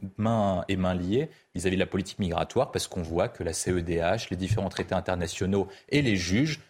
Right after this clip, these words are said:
nous empêchent d'agir librement sur la question de la politique migratoire et qu'on est obligé de passer par un passe-passe pour enfin l'expulser alors que normalement quelqu'un comme ça n'aurait jamais dû être en France.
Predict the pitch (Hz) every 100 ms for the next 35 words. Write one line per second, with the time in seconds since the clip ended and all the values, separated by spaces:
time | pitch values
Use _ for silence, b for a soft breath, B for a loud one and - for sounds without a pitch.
0 | _ 113 113 107 87 113 113 98 95 95
1 | 104 101 101 107 113 B - - 85 92
2 | 123 101 98 92 - 95 85 85 135 139
3 | 107 101 101 - 95 110 - 90 85 101
4 | - - 139 - 92 87 107 95 - 92
5 | - 139 107 104 95 87 131 B B -
6 | 92 107 95 92 143 123 90 90 107 120
7 | 107 107 101 107 - 95 -